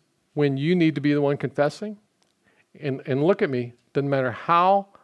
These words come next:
long you've been a Christian, how mature you get, there are some things in your life you need other people to help. I'm still doing it. I've been a Christian for three hundred years or something.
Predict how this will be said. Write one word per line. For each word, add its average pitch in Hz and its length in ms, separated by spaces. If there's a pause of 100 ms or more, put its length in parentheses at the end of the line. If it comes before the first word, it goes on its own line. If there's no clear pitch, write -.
(480)
long 147 360
you've 202 80
been 196 140
a - 40
Christian, 170 440
how 143 160
mature 160 360
you 170 140
get, 160 320
there 120 140
are 110 60
some 156 260
things 165 240
in 139 80
your 160 100
life 120 340
you 139 240
need 135 280
other 127 220
people 110 580
to 117 80
help. 113 220 (300)
I'm 202 120
still 226 220
doing 185 260
it. 107 160 (840)
I've 147 100
been 180 120
a 165 60
Christian 190 400
for 165 280 (1900)
three 185 200
hundred 196 240
years 185 320
or 127 60
something. 107 380